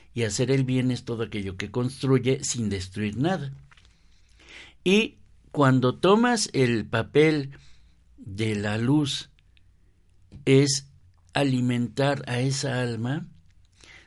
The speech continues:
es decir, sostenerla con fuerza, que so-, que sería más bien, yo como alma voy a tener mis pensamientos y rechazo al oponente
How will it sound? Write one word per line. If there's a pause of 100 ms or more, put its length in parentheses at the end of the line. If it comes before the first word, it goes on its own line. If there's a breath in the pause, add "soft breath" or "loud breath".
(120)
es
decir,
sostenerla
con
fuerza, (380 loud breath)
que
so-,
que
sería
más
bien, (280 loud breath)
yo
como
alma (920 loud breath)
voy
a
tener
mis
pensamientos
y
rechazo
al
oponente